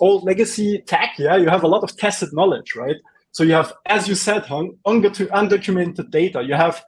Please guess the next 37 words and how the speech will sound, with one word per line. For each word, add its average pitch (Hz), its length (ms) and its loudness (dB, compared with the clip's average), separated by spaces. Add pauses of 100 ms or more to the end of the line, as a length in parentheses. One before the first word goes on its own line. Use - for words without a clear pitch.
(320)
a 156 80 0
lot 214 220 2
of 190 100 -4
things 208 440 -2
where, 170 420 2 (120)
like, - 220 -4 (160)
you 147 100 -6
can't 196 360 0
really, 180 340 -4 (240)
and 226 300 0
of - 160 -4
course 220 200 2
it's - 160 -8
not 180 220 2
open 170 240 0
source, 180 300 0
right? 151 200 2
It's 139 160 -8
like 139 240 0
you 147 80 -10
can't 156 360 0
have 143 280 0
the, 139 160 4
like, 127 240 0
big 143 140 2 (140)
algorithms, 151 580 0
Open 147 260 -2
A 147 120 2
I, 151 140 4
like, 131 200 -4
work 139 220 0
on 180 100 0
it, 226 160 0 (360)
is 131 120 -12
anyway 175 300 4
a 185 80 4
problem. 185 460 0